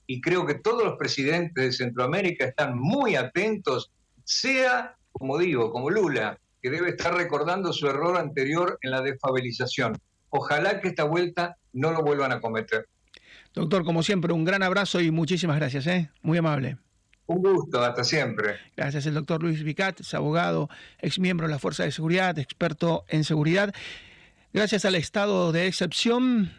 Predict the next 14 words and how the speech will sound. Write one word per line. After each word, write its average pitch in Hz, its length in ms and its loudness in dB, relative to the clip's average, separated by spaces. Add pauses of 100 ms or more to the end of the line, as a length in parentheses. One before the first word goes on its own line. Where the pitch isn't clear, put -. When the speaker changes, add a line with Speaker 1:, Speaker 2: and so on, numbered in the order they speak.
(320)
Speaker 2:
lleva 160 640 0
El 165 160 0
Salvador 190 400 2
trescientos 196 460 0
días 170 220 0
sin 165 140 -2
homicidios, 160 500 0
antes 170 220 -2
había 160 220 0
decenas 170 520 -2 (300)
de 165 80 2
homicidios 160 520 2 (100)
por 196 220 2
día. 190 360 2